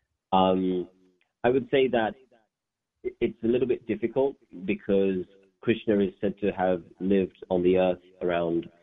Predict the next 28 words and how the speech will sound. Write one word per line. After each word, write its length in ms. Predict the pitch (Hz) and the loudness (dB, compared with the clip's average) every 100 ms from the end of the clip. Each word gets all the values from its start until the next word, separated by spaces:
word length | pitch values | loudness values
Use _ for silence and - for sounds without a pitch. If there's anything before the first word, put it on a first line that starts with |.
| - | -2
five 200 | 95 101 | -2 0
thousand 360 | 113 113 120 123 | 2 2 2 2
years 180 | 123 | 0
ago, 320 | 123 127 135 151 _ _ _ _ _ _ _ _ - | 0 -2 -2 -4 _ _ _ _ _ _ _ _ -6
um, 360 | 92 90 90 90 | -4 -2 -4 -4
which 200 | 95 - | -6 -6
is 100 | 85 | -2
a, 220 | 90 87 - | 0 0 -4
quite 180 | - 101 | -2 0
a 60 | 92 | 0
considerable 840 | - 87 - 95 90 90 87 80 _ _ _ _ _ _ _ _ _ | -2 -6 0 0 2 2 2 -2 _ _ _ _ _ _ _ _ _
period 220 | 117 104 | 2 2
of 120 | 95 - | 0 -2
time 360 | 90 92 147 - | 0 0 -2 -4
ago. 320 | 92 92 107 - _ _ _ _ | -2 0 -2 -8 _ _ _ _
And 340 | 104 104 101 101 | 2 2 0 -4
since 180 | - 123 - | -4 -6 -2
then, 160 | 107 98 | -2 0
India 340 | 101 101 98 92 | -2 0 -2 -4
has 120 | 92 _ | -12 _
seen, 520 | 101 98 95 92 90 82 | -2 0 0 -2 -4 -6
um, 640 | 85 87 85 85 82 78 78 _ _ _ _ | -4 -4 -4 -8 -12 -20 -20 _ _ _ _
conquest 380 | 113 101 107 98 | 2 4 2 2
and 100 | - | 0
invasion 500 | 92 87 95 90 95 | 0 4 2 2 -2
by 220 | 87 87 85 - | 0 -2 -2 0
two 400 | 113 104 98 95 - - _ _ _ _ | 4 4 4 0 -6 -20 _ _ _ _
external 480 | 107 - - 104 92 | -12 -4 -2 0 -2